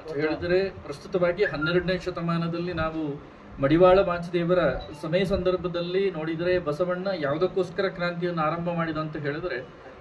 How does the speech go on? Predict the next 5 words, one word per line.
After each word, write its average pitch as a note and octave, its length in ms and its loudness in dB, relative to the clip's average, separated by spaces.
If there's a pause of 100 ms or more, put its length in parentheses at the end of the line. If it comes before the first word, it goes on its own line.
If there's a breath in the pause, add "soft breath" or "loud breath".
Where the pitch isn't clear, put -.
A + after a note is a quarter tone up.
ಒಂದು C#3+ 180 -4
ಶೋಷಣೆ, E3 480 0 (500)
ಅನಂತರ D#3 380 -2
ಮೌಢ್ಯಗಳು, F3 680 4 (420)
ಕಂದಾಚಾರಗಳು, F3 800 4